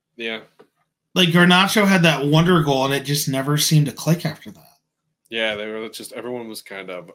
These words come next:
Speaker 1: um, in awe about that. Like, you gotta be, like, they all hung their heads down on that one.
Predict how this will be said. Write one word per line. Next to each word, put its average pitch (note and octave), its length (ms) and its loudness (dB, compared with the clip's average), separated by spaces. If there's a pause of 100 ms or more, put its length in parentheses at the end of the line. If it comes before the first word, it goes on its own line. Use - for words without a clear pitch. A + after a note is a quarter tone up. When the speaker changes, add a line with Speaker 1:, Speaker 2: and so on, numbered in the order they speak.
(120)
Speaker 1:
um, D#2+ 420 -14 (300)
in A#2+ 200 -10
awe G2+ 340 -8
about F2+ 400 -12
that. F#2 180 -14
Like, G2 300 -16
you A#2+ 180 -14
gotta A2+ 160 -4
be, B2+ 180 -16 (480)
like, E3+ 200 2
they F#3+ 80 6
all F#3+ 200 6
hung G#3 220 0
their F3+ 140 0
heads F3 280 -2
down B2 280 -2
on G#2+ 180 -8
that A#2 240 -8
one. F2 200 -20